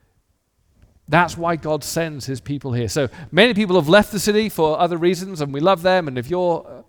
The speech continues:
elsewhere, we love you and we miss you. But the remnant are here. And you've been called and shaped here, and that's what, over the next six months,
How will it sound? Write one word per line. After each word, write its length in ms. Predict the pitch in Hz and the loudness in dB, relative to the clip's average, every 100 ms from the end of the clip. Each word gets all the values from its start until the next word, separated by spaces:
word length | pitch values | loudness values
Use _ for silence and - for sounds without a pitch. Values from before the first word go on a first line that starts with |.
| _ | _
elsewhere, 500 | 160 180 165 175 175 | 0 0 0 -2 -2
we 100 | 156 | 0
love 180 | 151 165 | -2 -2
you 240 | 170 160 | -2 -4
and 100 | 139 110 - - | -6 -10 -16 -10
we 100 | 143 | -6
miss 260 | 170 - | -4 -2
you. 200 | 147 123 113 - - - - | -2 -2 -4 -14 -20 -20 -14
But 300 | 143 170 170 | 0 2 4
the 80 | |
remnant 640 | 165 214 214 185 139 127 - | 8 8 8 2 -2 -4 -2
are 100 | - | 4
here. 380 | 160 175 143 98 - - _ _ _ _ _ _ _ _ _ _ | 8 8 6 2 -6 -20 _ _ _ _ _ _ _ _ _ _
And 120 | - | -4
you've 120 | 175 233 | -2 -2
been 180 | 262 | -4
called 420 | 226 233 - 143 123 | -4 -2 0 0 -4
and 160 | 147 | -8
shaped 460 | 139 170 160 - - - | -4 -2 -4 -6 -18 -4
here, 280 | 151 135 | 0 2
and 120 | 120 123 | 0 -2
that's 180 | 139 | -4
what, 140 | 165 139 - | -4 -6 -4
over 180 | 156 135 | 0 0
the 60 | |
next 240 | 135 143 - | 0 -4 -6
six 220 | - - | -12 -8
months, 380 | 135 131 - | -6 -6 -10